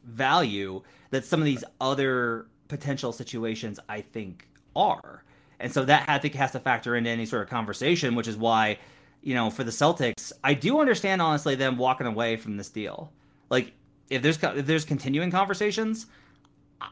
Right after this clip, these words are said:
I cannot blame them for being like, "No," because you, your window is so wide open. You made the finals.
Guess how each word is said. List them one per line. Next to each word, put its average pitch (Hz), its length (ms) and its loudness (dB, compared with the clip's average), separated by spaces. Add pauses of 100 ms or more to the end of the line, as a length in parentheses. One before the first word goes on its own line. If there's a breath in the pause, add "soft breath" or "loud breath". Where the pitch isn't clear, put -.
(100)
I 156 160 8
cannot 196 460 4
blame 151 280 4
them 131 140 2
for 120 140 -2
being 123 240 2
like, 113 220 0 (500)
"No," 165 560 0 (480 soft breath)
because 151 500 4
you, 151 300 -2 (180)
your 156 200 0
window 196 420 4
is 151 100 2
so 160 220 2
wide 147 260 4
open. 123 300 -4
You 127 100 -4
made 139 240 2
the 131 80 0
finals. 95 720 -10